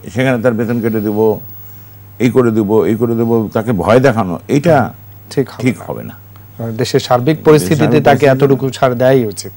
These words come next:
Speaker 1: হ্যাঁ, যদি এরকম, আহ, কিছু সংখ্যক, সর্বোচ্চ five to ten percent এটা হতে পারে,
Speaker 2: হুম।
Speaker 1: আতঙ্কও হতে পারে, কিন্তু তাদেরকে যেন একেবারে চাকরি থেকে বঞ্চিত না করা হয় বা একেবারে বেতন কেটে তাকে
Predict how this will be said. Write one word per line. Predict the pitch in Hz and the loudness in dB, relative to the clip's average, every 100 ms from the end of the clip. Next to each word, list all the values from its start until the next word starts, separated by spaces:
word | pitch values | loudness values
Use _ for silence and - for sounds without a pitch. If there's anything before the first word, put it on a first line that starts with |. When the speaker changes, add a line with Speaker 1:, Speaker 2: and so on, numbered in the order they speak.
| - | -16
Speaker 1:
হ্যাঁ, | 107 80 - - | -12 -12 -12 -8
যদি | 117 147 | -4 0
এরকম, | 143 127 127 117 | 0 0 -4 -4
আহ, | 90 - - - - - | -6 -10 -14 -18 -14 -6
কিছু | 123 127 | -4 -4
সংখ্যক, | 110 113 107 104 - - - - - - | -4 -4 -4 -6 -6 -20 -20 -20 -18 -4
সর্বোচ্চ | 107 110 - 127 113 - - - - - - | 0 0 -2 -4 -6 -12 -20 -20 -20 -20 -4
five | 117 - | -2 -2
to | 123 123 | -2 -2
ten | 117 | 0
percent | 127 - 120 | 0 0 -2
এটা | 110 110 | 0 -2
হতে | 117 139 | -2 0
পারে, | 98 78 - - | 0 -2 -8 -12
Speaker 2:
হুম। | 131 113 104 - - | -10 -10 -12 -18 -10
Speaker 1:
আতঙ্কও | 110 117 165 131 143 | -6 -2 -2 2 0
হতে | 95 87 80 | 0 -2 -4
পারে, | 58 55 - - - - - - | -8 -12 -16 -20 -20 -20 -16 -8
কিন্তু | 120 135 | -4 -2
তাদেরকে | 120 120 110 123 90 - | -2 -2 -4 -4 -4 -6
যেন | 110 104 - - - - - - - | -6 -6 -10 -18 -20 -20 -20 -20 -16
একেবারে | - 107 147 | -8 0 2
চাকরি | - 135 - 131 | 2 -2 -2 -4
থেকে | 127 | -2
বঞ্চিত | 127 107 107 127 127 | 0 0 0 -2 -4
না | 120 120 | -2 -2
করা | - 131 147 | -2 -2 0
হয় | 170 | 2
বা | 170 156 131 | 6 4 4
একেবারে | 135 139 131 | -6 -2 -2
বেতন | 127 120 127 | 0 -2 -2
কেটে | 120 117 | -4 -6
তাকে | - 95 101 | -4 -4 -4